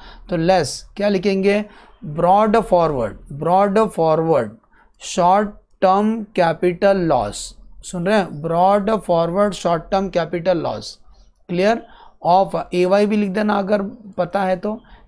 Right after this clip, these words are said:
एवाई ट्वेंटी ट्वेंटी वन का, ट्वेंटी ट्वेंटी वन का, और ये ए वाई ट्वेंटी वन ट्वेंटी टू चल रहा है, मतलब पिछला साल का ही लॉस है,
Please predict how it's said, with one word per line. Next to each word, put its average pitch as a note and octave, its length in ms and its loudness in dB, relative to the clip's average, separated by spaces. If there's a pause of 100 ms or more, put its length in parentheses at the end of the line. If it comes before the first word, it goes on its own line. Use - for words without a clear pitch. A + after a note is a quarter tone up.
(140)
एवाई F#3+ 520 0 (500)
ट्वेंटी F3+ 460 0
ट्वेंटी F3+ 520 -2
वन D3+ 260 -6
का, G#2+ 200 -12
ट्वेंटी E3+ 360 -4
ट्वेंटी F3+ 360 -2
वन D3 240 -6
का, G#2+ 160 -14
और F3 240 0
ये G3 220 2
ए G3 40 2
वाई G#3 200 2
ट्वेंटी F3+ 340 -2
वन G#3 160 0
ट्वेंटी G3 240 -2
टू G3 100 -4
चल G3+ 180 0
रहा G#3 100 0
है, G3+ 60 0
मतलब G#3 260 -2
पिछला G3+ 300 0
साल G3 200 2
का G3+ 100 0
ही G3 80 4
लॉस C3 300 -2
है, G2+ 120 -12